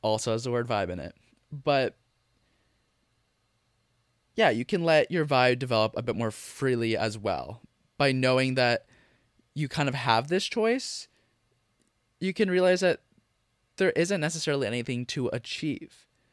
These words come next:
Like, if you think of a vibe and appearance as costumes you can play around with and somewhat of illusions, I think it allows you to take the pressure off of,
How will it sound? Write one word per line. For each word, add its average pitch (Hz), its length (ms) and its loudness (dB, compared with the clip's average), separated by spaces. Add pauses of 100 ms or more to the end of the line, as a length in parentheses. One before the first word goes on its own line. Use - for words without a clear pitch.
(520)
Like, 151 340 0 (1800)
if 160 140 -2
you 175 80 0
think 165 300 -2
of 160 360 0 (1040)
a 156 80 2
vibe 139 380 2
and 147 80 0
appearance 131 500 -4
as 143 160 -6
costumes 139 600 -4
you 135 60 -10
can 127 100 -8
play 123 180 -4
around 107 300 -2
with 165 420 -4 (560)
and 131 340 -2
somewhat 131 600 0
of 135 140 -2
illusions, 143 840 -2 (320)
I 165 100 2
think 170 260 -2
it 123 200 2
allows 139 340 2
you 147 60 -6
to 135 80 -4
take 160 160 -10
the 131 80 -8
pressure 127 600 -2
off 113 260 -2
of, 113 300 -2